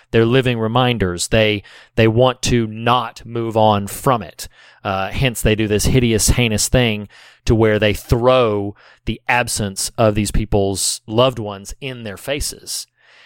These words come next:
And so I feel like there is some degree of maturity that has to be struck between,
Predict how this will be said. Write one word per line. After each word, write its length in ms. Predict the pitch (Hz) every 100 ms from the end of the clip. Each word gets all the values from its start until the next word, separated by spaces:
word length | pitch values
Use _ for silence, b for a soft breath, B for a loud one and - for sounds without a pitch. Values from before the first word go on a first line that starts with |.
| b -
And 160 | 123
so 180 | - 139
I 120 | 123
feel 480 | 117 - 156 160 151
like 520 | 120 107 101 107 - - b b b b b b b _
there 200 | 127 117
is 300 | 139 139 139
some 400 | - 147 143 151
degree 380 | 139 113 123 127
of 120 | 113
maturity 640 | 107 101 - 139 127 107
that 140 | 101 98
has 260 | 117 107
to 100 | -
be 80 | 98
struck 560 | - - 147 113 - -
between, 840 | 110 - 135 135 127 113 104 104